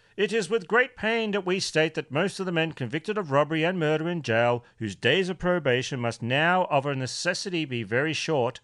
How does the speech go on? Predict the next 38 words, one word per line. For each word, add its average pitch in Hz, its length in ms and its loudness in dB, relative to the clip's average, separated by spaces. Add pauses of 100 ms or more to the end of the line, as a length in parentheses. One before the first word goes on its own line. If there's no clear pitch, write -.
(200)
continue 185 360 -2
with 190 120 0
hardened 165 420 4
and 151 140 -4
untouched 139 480 -4
consciences. 92 800 -4 (560)
Apparently 202 480 2
insensible 180 640 -2
of 147 80 -6
their 143 160 4
approaching 139 480 -2
fate, 120 360 0
Jeffries 190 460 -2
is 190 140 -4
said 165 180 0
to 165 100 -6
have 175 140 0
been 175 200 -2
brought 160 440 -2
at 196 160 0
last 143 460 2
to 147 160 -2
a 131 40 -2
sense - 540 -4
of 151 200 2
his 131 300 -4
unhappy 120 480 -2
state. 95 460 -4 (300)
But 160 220 0
Brady 143 720 2 (160)
excites 170 460 0
both 170 340 0
disgust - 640 -4
and 233 180 -2
compassion 170 640 -4
at 170 140 4
his 190 160 -6
insensibility. 262 1160 -2